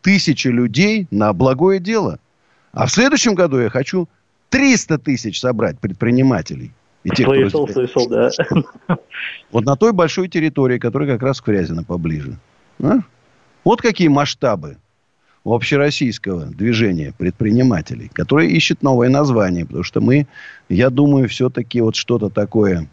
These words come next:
Speaker 1: ну, движение счастья, движение мечты, там, я не знаю, вот, к-, или там «Вместе мы сила», вот какие-то вот так, так вот как-то поназывать там, м, более общее, потому что чтобы от, к-,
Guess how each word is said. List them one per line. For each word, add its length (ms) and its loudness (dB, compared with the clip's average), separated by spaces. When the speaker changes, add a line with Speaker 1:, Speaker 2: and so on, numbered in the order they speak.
Speaker 1:
ну, 200 -2
движение 600 2
счастья, 680 0
движение 460 -2
мечты, 560 0
там, 200 0
я 80 0
не 120 2
знаю, 220 2
вот, 60 -6
к-, 120 -8
или 200 4
там 280 0
«Вместе 540 2
мы 160 2
сила», 460 2
вот 140 -2
какие-то 420 -4
вот 120 -6
так, 160 -2
так 200 -2
вот 140 -12
как-то 320 -12
поназывать 640 -2
там, 200 -8
м, 280 -2
более 400 4
общее, 560 -2
потому 240 -8
что 60 -10
чтобы 140 -2
от, 200 -2
к-, 80 -10